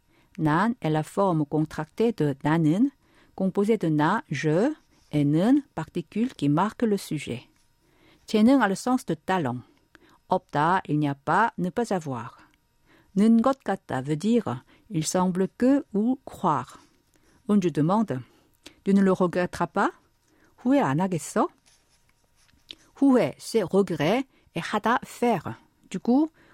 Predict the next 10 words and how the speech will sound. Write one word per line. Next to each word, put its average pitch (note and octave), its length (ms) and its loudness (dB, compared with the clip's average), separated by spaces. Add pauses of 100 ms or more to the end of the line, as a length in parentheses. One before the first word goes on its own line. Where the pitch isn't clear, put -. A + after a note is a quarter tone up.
(100)
후회하다 B3+ 680 0
se - 140 -16
traduit F#3 360 -4
par G#3 360 0 (140)
regretter. C3+ 720 -4 (840)
안 F#3 260 0
est - 220 -4
un D3 100 0
adverbe F3 520 0
négatif. F3+ 680 -2